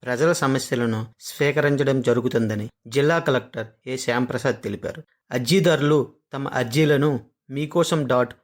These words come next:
ఏపీ డాట్ జీఓవీ డాట్ ఇన్ వెబ్సైట్ ద్వారా కూడా నమోదు చేసుకోవచ్చని పేర్కొన్నారు.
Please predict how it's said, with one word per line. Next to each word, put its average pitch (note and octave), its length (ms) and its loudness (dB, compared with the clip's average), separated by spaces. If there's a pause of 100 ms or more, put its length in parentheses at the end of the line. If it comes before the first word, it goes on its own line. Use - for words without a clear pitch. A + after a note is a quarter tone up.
(160)
ఏపీ C#3+ 300 -4
డాట్ B2+ 340 0 (260)
జీఓవీ D3 560 2
డాట్ C3 360 0 (100)
ఇన్ C3 200 -6
వెబ్సైట్ A#2+ 500 -2
ద్వారా B2 260 2
కూడా A#2+ 400 0 (300)
నమోదు D3 320 2 (100)
చేసుకోవచ్చని C3+ 720 0
పేర్కొన్నారు. G#2 640 -6